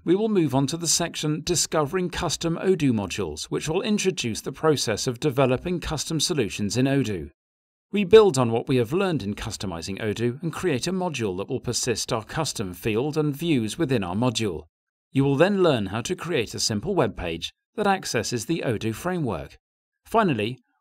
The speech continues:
we go over the basics of how to utilize the Odoo A P I.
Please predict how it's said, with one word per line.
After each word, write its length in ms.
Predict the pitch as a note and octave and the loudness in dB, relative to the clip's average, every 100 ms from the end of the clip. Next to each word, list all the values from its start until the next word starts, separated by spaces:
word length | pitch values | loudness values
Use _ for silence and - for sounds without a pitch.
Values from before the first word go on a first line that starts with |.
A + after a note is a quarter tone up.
| - | -4
we 120 | A3+ | 2
go 160 | A3 G#3 | 4 4
over 180 | F#3+ | 2
the 80 | G3 | 0
basics 560 | F#3+ G#3 F3+ - A2+ - | 2 2 2 0 -2 -2
of 120 | D#3 | -2
how 120 | D#3 | -2
to 140 | D#3 F3+ | -4 -4
utilize 560 | E3+ E3 B2+ F#2+ F2 | -4 -4 -2 -4 -2
the 180 | E3+ E3+ | 0 2
Odoo 400 | F3 E3 D3+ D#3+ | 4 4 4 0
A 120 | G2 | -2
P 200 | D#2+ G2+ | -4 -2
I. 420 | A#2 A#2+ G2+ D2+ | 0 0 -2 -6